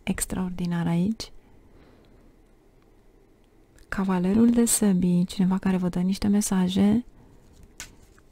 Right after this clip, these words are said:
Clarificarea voastră. Voi,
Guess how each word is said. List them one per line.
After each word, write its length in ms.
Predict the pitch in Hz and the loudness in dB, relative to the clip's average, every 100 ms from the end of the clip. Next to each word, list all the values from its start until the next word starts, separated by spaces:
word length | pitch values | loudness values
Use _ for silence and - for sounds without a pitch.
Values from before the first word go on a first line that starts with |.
| - - - - - _ - _ - - - - - - | -20 -20 -20 -20 -20 _ -20 _ -20 -20 -20 -20 -20 -10
Clarificarea 800 | - 190 185 - - 202 214 208 | -2 0 -2 -6 -6 -4 -4 -4
voastră. 720 | 190 180 180 - - - - - - - - - _ _ - - - _ _ - _ - - - _ - - - - - - - - - - - - - - - - - - - - - - - - - _ - - - - | -4 -4 -6 -10 -10 -10 -10 -18 -20 -20 -20 -20 _ _ -20 -20 -20 _ _ -20 _ -20 -20 -20 _ -20 -20 -20 -20 -20 -20 -20 -20 -20 -20 -20 -20 -20 -20 -20 -20 -20 -20 -20 -20 -20 -20 -20 -20 -20 _ -20 -20 -20 -10
Voi, 440 | - 214 196 165 | -4 0 0 0